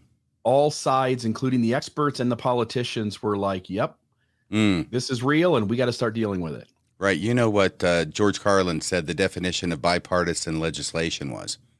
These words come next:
Speaker 1: What's that?
Speaker 2: He said it's when the Democrats and the Republicans are getting together to screw you over.
Speaker 1: Yeah, well, we'll see how this one plays out.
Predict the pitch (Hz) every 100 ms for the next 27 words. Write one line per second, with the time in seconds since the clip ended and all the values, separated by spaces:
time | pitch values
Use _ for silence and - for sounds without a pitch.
0 | _ _ _ _ _ _ - 92 - -
1 | - - - - 107 117 104 - 104 92
2 | 104 104 104 92 - 87 82 82 95 92
3 | 87 82 82 85 78 90 85 78 67 101
4 | 101 71 - 82 - 87 76 73 67 60
5 | - - _ _ _ - 131 147 131 113
6 | 120 110 127 131 135 123 120 123 120 117
7 | 104 113 107 95 101 78